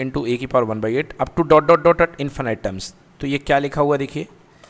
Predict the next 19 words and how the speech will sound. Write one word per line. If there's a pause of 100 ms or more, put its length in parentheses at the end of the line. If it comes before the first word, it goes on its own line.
(460)
सबसे
पहले
इसमें (100)
दिया
हुआ
है
A (1200)
की
पावर
वन
है (340)
into
A
की (100)
पावर (1040)
one
by (200)
two (1300)
into